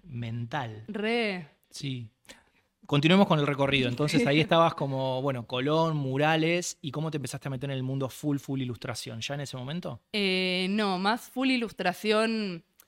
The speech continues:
Speaker 2: La pandemia me vino muy bien, porque de repente había muy poco trabajo.
Speaker 1: Sí.
Speaker 2: Y yo también justo estaba, me había mudado a Barcelona.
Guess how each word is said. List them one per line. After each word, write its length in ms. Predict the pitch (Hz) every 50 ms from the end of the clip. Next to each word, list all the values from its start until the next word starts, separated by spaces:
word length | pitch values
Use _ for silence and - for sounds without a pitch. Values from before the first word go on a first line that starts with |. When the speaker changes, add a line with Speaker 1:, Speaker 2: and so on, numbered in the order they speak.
| _ _ _ _ -
Speaker 2:
La 160 | 208 202 185
pandemia 460 | 185 175 185 202 202 214 226 226 220
me 100 | 214 190 170
vino 200 | 180 196 190 190
muy 180 | 196 190 190 190
bien, 440 | 190 196 202 208 240 269 285 269 - -
porque 240 | 185 165 165 180 170
de 60 | 165
repente 680 | 170 170 160 185 196 190 190 185 175 170 170 156 156 - -
había 300 | - - 165 160 165 170
muy 180 | 170 180 180 175
poco 220 | 170 175 170 180 170
trabajo. 680 | 175 170 175 185 190 190 - - 202 196 202 214 240 - - - - -
Speaker 1:
Sí. 280 | - - 139 135 117 113
Speaker 2:
Y 1160 | 220 214 196 190 185 180 175 180 175 175 175 180 180 180 175 175 170 170 170 165 165 165 160
yo 200 | - - 196 190 180
también 600 | 190 185 190 185 185 185 190 185 185 180 170 175
justo 260 | 170 - 196 190 -
estaba, 420 | 196 190 - 175 180 180 175 175 170
me 140 | 170 170 165
había 280 | 170 175 180 185 185
mudado 320 | 185 185 180 180 180 185 180
a 20 |
Barcelona. 800 | 180 175 180 - - 196 208 202 196 202 208 208 208 220 247